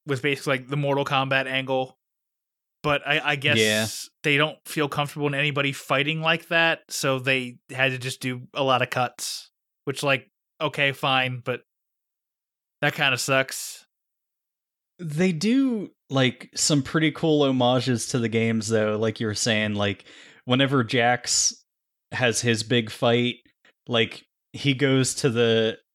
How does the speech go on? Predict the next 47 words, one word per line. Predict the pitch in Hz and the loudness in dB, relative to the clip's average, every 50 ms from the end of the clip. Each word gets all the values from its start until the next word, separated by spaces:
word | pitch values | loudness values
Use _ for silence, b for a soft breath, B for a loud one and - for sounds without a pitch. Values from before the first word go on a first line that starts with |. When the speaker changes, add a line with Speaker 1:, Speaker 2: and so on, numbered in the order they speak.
| _ _ _ - | _ _ _ -8
Speaker 2:
to | - - 131 | -2 -2 0
the | 120 131 | 0 0
bridge | 107 117 117 120 120 117 110 104 | 0 2 2 2 2 2 2 2
in | 120 117 107 | 0 0 0
Outworld | 104 107 110 113 107 104 101 101 101 98 95 95 98 | 0 0 0 0 0 -2 -4 -2 -2 -2 -4 -4 -4
that | 104 98 | -4 -2
has, | 95 107 104 98 98 | 0 0 0 0 0
like, | 113 104 - | -2 -2 0
all | 117 107 104 | -2 -2 0
the | 101 110 | 0 -2
spikes | 104 - - - 104 104 104 - - | -2 -2 -2 -2 -2 -2 -2 -4 -4
under | - 101 95 95 95 95 | -4 -4 -4 -4 -4 -4
it | 98 98 95 - - | -4 -4 -6 -6 -8
that | 117 110 | -6 -2
you | 151 | -2
Speaker 1:
Mm-hmm. | 147 160 | 0 0
Speaker 2:
could, | 170 - | -2 -2
like, | 107 107 104 101 - - _ b b b _ _ - | -2 -2 -2 -4 -6 -10 _ b b b _ _ -2
uppercut | 113 117 - 123 117 - - 123 117 - - | -2 0 2 0 -2 2 2 0 0 0 -2
somebody | - 131 113 107 113 113 110 104 | -2 0 0 2 2 0 2 0
off | 104 107 104 - | 0 -2 -2 -4
the | - 107 | -4 -4
stage | 95 - - 113 101 101 101 101 95 104 | -4 -2 0 0 2 2 2 0 -2 -4
and | 104 98 | -2 -2
they | 101 101 | -2 -2
would | 98 95 | -2 -2
get | 98 104 101 | -2 -2 -2
impaled | 101 95 - 104 101 101 98 | -2 -2 -2 0 0 0 0
on | 101 101 | -2 -2
the | 98 95 | -4 -4
spikes. | - - - 98 92 92 90 92 - - - - - _ _ _ _ _ _ b b b b b _ _ _ _ - | -6 -6 -4 -4 -4 -4 -6 -10 -12 -14 -14 -14 -16 _ _ _ _ _ _ b b b b b _ _ _ _ -2
That | 127 123 107 | -2 -2 0
doesn't | 113 180 202 190 208 139 | -2 -4 -4 -4 -6 -4
happen. | 160 190 190 185 170 - 135 127 131 131 123 | -2 -2 0 0 -2 -2 -2 -2 0 0 0
I | 120 | 0
was | 120 113 120 | 0 -2 -2
a | 117 | -4
little | 123 139 156 139 131 | -2 -2 0 -2 -2
bit | 113 123 113 107 | -2 -4 -4 -2
disappointed, | 110 113 - - - - - 113 110 107 107 107 101 | -2 -2 -2 -2 -8 -4 -2 -2 0 0 -2 -4 -4
but | 95 117 101 | -6 -8 -4
Jax | 98 120 117 117 113 - - | 0 2 2 2 2 -2 -2
does | - 123 110 107 - | 0 0 0 2 2
his | 131 120 104 | 0 0 0
cool | - - - 104 95 | -2 -6 -6 -6 -6
fatality. | - - 113 101 - - 113 101 101 98 98 98 101 98 101 110 - | -4 -2 -2 -2 0 0 0 0 0 0 -4 -4 -6 -6 -6 -6 -2
Speaker 1:
Yeah. | 180 165 151 | -2 -2 -2